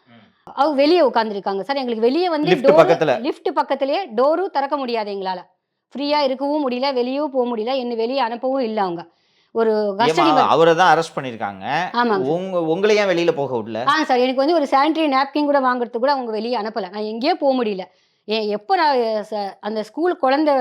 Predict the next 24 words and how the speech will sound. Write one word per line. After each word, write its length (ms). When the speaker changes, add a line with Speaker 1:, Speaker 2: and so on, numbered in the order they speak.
Speaker 2:
வெளியே 260
போக 160
சொல்லி 400
அந்த 220
டோர் 200
ஓப்பன் 320
பண்ணுவேன், 320
அதோட 360
சார் 240
நான் 160
வந்து 180
வெளியே 280
போக 280
முடியல 120
எங்களால. 340
அப்ஜெக்ட் 300
பண்ணாங்க 240
வெளியே 240
போனதுக்கு, 240
"நீங்க 200
எங்கேயே 180
போக 260
முடியாதுங்க, 180
எங்க 340